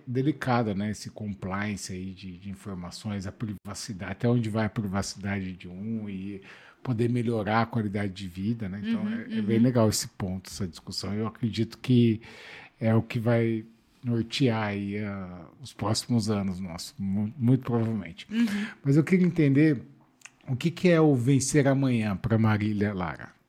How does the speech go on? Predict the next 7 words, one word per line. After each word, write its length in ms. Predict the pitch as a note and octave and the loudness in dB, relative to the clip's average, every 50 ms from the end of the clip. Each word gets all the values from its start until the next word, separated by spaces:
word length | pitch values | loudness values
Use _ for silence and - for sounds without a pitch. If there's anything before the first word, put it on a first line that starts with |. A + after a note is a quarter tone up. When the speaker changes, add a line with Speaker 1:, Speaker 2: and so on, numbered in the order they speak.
| _ _ _ _ _ _ _ _ _ _ _ - | _ _ _ _ _ _ _ _ _ _ _ -20
Speaker 1:
Que, 100 | - - | -20 -20
que, 360 | _ - C#3 C3+ C3+ B2+ - - | _ -2 2 2 2 2 0 -2
e 160 | G#2+ A#2 A2+ A2+ | -2 0 0 0
pra 240 | A2+ - A#2 A2+ | 0 0 0 0
Status 400 | A2 G#2+ - - A#2 G#2 - - | 0 0 -2 -2 -2 -2 -2 -4
For? 380 | - - - A2+ F2+ C#2+ C2+ - - _ _ _ _ _ _ _ _ _ _ _ _ _ _ _ _ _ _ _ _ _ _ _ _ _ _ _ _ - - - - | -10 -10 -8 -6 -6 -6 -8 -12 -16 _ _ _ _ _ _ _ _ _ _ _ _ _ _ _ _ _ _ _ _ _ _ _ _ _ _ _ _ -20 -20 -8 -2
Speaker 2:
Olha, 360 | A3 A3 G3 F#3 F#3 F3 - | 0 0 0 0 -2 -4 -6